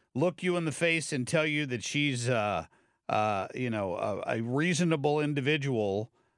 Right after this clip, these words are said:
uh, but called for the outright assassination of Donald J. Trump when he was president of the United States. That happened in twenty seventeen.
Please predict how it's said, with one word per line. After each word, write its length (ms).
uh, 240
but 280
called 440
for 160
the 200
outright 600
assassination 1120
of 160
Donald 340
J. 200
Trump 400
when 100
he 80
was 100
president 360
of 40
the 60
United 120
States. 220
That 100
happened 300
in 140
twenty 320
seventeen. 960